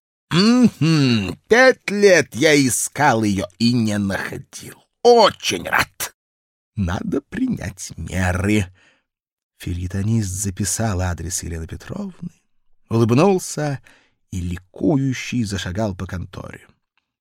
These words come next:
«Я вас угощаю сегодня обедом», обратился он к секретарю. «С меня, Магарыч». На другой день С М был у своего адвоката.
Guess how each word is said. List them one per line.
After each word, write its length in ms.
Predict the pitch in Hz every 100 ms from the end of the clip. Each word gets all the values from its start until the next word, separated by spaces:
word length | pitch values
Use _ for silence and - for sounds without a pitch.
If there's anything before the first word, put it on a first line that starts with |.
| _ _ _
«Я 200 | - 262
вас 180 | 302 269
угощаю 640 | 262 233 214 - 269 240
сегодня 600 | 214 - 220 226 185 190
обедом», 680 | 180 131 208 175 165 131 98 - -
обратился 680 | - 98 101 98 101 92 -
он 120 | 101
к 40 | 90
секретарю. 680 | - 90 95 92 87 80 - _
«С 280 | - - -
меня, 540 | 85 101 104 220 240 - _ _
Магарыч». 1200 | - 73 - - 87 90 - - - - - - _ _ _ _ _ _ _ _ _ _ -
На 80 |
другой 340 | 185 240 247 247
день 260 | 262 269 -
С 320 | - 123 - - _ -
М 340 | 220 247 226 - _ _ _ _ _ _
был 300 | 110 165 254
у 40 | -
своего 400 | - 95 101 -
адвоката. 920 | - 87 87 - 90 90 - 87 -